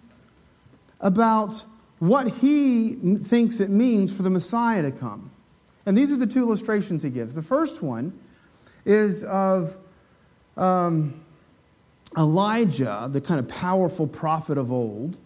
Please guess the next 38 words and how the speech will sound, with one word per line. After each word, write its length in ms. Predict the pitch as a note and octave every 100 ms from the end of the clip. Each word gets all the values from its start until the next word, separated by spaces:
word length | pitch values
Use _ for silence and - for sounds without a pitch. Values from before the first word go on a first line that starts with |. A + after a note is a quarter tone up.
| _ _ _ _ -
and 160 | D3+
how 140 | F3 F3
he 80 |
prophesied 1000 | D#3 - G3+ A#3+ B3+ A3+ - G3 F3 E3
that 140 | E3 D#3+
there 80 |
was 140 | F3 E3
gonna 180 | E3+ E3
be 120 | D3+
a 40 |
famine, 800 | D3 - G3+ G3 C#3+ G2 F#2 D3 - _ - -
and 160 | F3 E3
how 200 | G3 F3+
he 180 | F3+ E3+
went 380 | E3+ B3+ -
to 80 | G#3
this 240 | F3+ F3 E3
widow's 500 | E3+ C4 A#3+ F#3+ D3+
house 440 | D3 C3+ C3+ -
and 140 | D#3
how 180 | C3+ E3
she 500 | D3+ - - B3 A#3
and 80 | D3+
her 120 | F#3
son 300 | F#3 - G3
are 60 | F3
provided 520 | E3+ D3+ E3 D#3 C3+
for. 400 | - A#2 F#2 - - _ _ _ _ _ _
You 80 | D3+
familiar 320 | C3+ F3 F#3+
with 100 | G3+
that 200 | G3+ A3+
one? 160 | C#4+ D4 - - _ _ _ -
Yeah? 180 | G3+ C4+ - _ _ _ - - - -
The 80 | F3+
widow 360 | G3+ G#3+ G3
from 380 | G3 - F#3 E3+
Zarephath? 600 | F3 G3+ G#3 A#3+ B3+ -